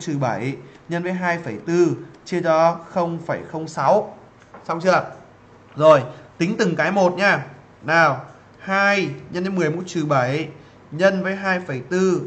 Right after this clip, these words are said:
chia không phẩy không tám. Rồi, đẹp quá, sáu phẩy, à đâu, sáu luôn. Sáu nhân với mười mũ trừ sáu Tesla. Tiếp, thằng kia ở mẫu là không phẩy không sáu chưa? Cũng đẹp luôn. Tám nhân mười mũ trừ sáu Tesla.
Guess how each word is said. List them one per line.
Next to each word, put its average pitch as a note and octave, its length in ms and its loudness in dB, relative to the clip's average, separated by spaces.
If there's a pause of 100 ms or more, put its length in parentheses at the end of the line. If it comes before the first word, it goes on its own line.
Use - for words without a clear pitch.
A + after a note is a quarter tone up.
(120)
chia F#3 160 -6
không F3+ 280 -6
phẩy B2+ 120 -6
không F3+ 220 -8
tám. E3+ 320 0 (200)
Rồi, C#3+ 220 2 (400)
đẹp C#3+ 240 -2
quá, D#3 300 0 (100)
sáu G3 500 -2
phẩy, B2 180 2 (100)
à C3 100 -4
đâu, D3 120 0
sáu D3+ 280 -4
luôn. F#3+ 200 0 (400)
Sáu G3 540 4 (100)
nhân F3 120 -8
với F#3 80 -2
mười E3+ 200 0
mũ D#3+ 160 -4
trừ C#3+ 180 -4
sáu C#3 480 -2 (280)
Tesla. E3 480 0 (460)
Tiếp, A#3 180 4 (240)
thằng D#3+ 180 -6
kia F#3 180 0
ở C#3+ 100 2
mẫu F3 200 -2
là F#3+ 60 2
không F#3 160 -8
phẩy C3+ 100 -6
không E3+ 160 -10
sáu D3+ 280 -6
chưa? F3+ 240 2 (100)
Cũng F#3+ 140 -8
đẹp F3 220 4
luôn. F3+ 260 2 (360)
Tám D#3+ 280 2
nhân G3+ 180 -2
mười E3 120 0
mũ E3 140 -6
trừ F3 160 -4
sáu D3+ 240 -4
Tesla. F3 460 0